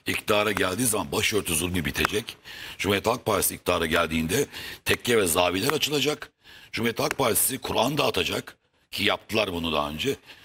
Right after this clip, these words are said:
Cumhuriyet Halk Partisi, "Senin benim" falan benzemez. Şeriat neyse sana Kılıçdaroğlu öğretecek. Ne diyor bir?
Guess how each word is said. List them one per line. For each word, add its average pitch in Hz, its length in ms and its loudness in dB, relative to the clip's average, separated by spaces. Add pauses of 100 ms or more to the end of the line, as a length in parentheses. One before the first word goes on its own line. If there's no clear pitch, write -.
Cumhuriyet 156 260 0
Halk 131 200 2
Partisi, 95 300 0
"Senin 127 380 0
benim" 113 160 2
falan 92 220 0
benzemez. 110 500 2 (520)
Şeriat 160 500 0
neyse 190 460 2 (320)
sana - 240 -4
Kılıçdaroğlu 117 480 0
öğretecek. 92 640 2 (440)
Ne 180 180 2
diyor 110 260 2
bir? 87 140 0